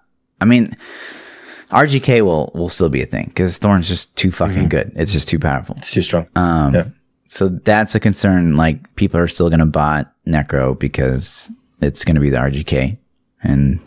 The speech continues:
Speaker 1: R G K is
Speaker 2: Mm-hmm.
Speaker 1: gonna be highly sought after. But if it's rats are less of a thing, that's, that's a lot less people grinding and botting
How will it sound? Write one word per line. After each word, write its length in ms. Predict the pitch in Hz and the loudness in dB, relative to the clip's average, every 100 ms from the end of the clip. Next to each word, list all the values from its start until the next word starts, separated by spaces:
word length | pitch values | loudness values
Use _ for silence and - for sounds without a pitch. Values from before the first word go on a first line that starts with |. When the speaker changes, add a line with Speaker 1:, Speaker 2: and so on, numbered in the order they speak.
| - | -4
Speaker 1:
R 120 | 71 | 0
G 100 | 110 | 2
K 40 | |
is 40 | 95 | 2
Speaker 2:
Mm-hmm. 140 | - | 2
Speaker 1:
gonna 100 | 69 | 0
be 60 | 65 | -2
highly 280 | 64 62 64 | -2 -2 -4
sought 240 | - 62 | -2 -2
after. 320 | 62 - 78 - - - | -4 -4 -6 -6 -14 -4
But 140 | 120 110 | 2 2
if 120 | 92 | 2
it's 240 | 104 - - _ | -2 -4 -16 _
rats 340 | 104 139 113 - | 2 2 2 -2
are 100 | 85 | 0
less 220 | 76 - | -2 -2
of 80 | 64 | -6
a 40 | |
thing, 200 | 67 76 | -2 0
that's, 280 | 69 69 - | 0 -2 -2
that's 240 | - 90 | 0 0
a 60 | 87 | 0
lot 340 | 69 85 80 | 0 0 0
less 180 | 71 65 | -4 -10
people 460 | - 65 50 - - _ _ | -10 -8 -6 -6 -10 _ _
grinding 500 | - 50 50 50 - - | -4 -4 -4 -8 -8 -2
and 140 | 67 | 0
botting 440 | - 57 50 50 | 0 -4 -4 -4